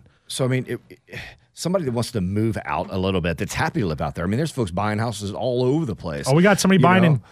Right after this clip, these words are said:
Speaker 2: in, in Briarcliff out there right now
Speaker 1: I
Speaker 2: in
Speaker 1: mean,
Speaker 2: Spicewood.
Speaker 1: why wouldn't you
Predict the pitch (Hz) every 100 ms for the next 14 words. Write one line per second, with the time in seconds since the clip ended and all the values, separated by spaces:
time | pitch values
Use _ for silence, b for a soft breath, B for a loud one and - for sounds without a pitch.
0 | - 151 135 117 131 170 - 110 - 113
1 | 117 - 123 117 120 120 139 139 143 -
2 | 101 117 175 170 147 131 123 - 120 101
3 | 95 92